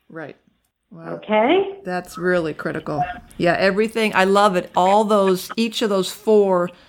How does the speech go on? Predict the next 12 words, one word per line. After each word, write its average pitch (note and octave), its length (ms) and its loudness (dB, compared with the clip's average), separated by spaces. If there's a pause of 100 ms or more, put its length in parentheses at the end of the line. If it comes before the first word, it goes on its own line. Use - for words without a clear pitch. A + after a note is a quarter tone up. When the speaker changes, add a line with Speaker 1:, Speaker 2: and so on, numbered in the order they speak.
(800)
Speaker 1:
elements G3 720 0
are F#3 160 2
just G3 240 -2
like F#3 180 0
the F3+ 80 2
fundamentals G#3 680 0
of D#3+ 180 0
communication, F#3 1160 -2
and E3 240 -2
you F3+ 160 2
are E3+ 100 2
really G3 640 0